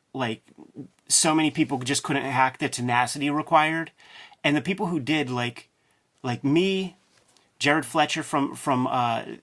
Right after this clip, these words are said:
you know, sort of famous letterer, designer, multi-Eisner winner. Um, dude, you become familiar with Carson Grubaugh.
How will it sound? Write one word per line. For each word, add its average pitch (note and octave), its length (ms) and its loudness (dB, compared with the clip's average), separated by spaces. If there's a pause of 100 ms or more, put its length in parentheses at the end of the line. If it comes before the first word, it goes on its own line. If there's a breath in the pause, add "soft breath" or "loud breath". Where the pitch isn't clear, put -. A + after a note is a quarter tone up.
you C#3+ 180 2
know, A#2+ 60 2
sort C#3 240 -2
of - 60 -4
famous C3+ 360 2
letterer, C3 400 2
designer, C3 800 0
multi-Eisner C3+ 1200 2
winner. C3+ 500 -2 (580 soft breath)
Um, A#2 460 0 (680 soft breath)
dude, C3+ 240 2
you C3+ 240 0
become D3+ 360 2
familiar D3+ 400 2
with D#3 200 -4
Carson C3+ 380 -2
Grubaugh. D3 560 2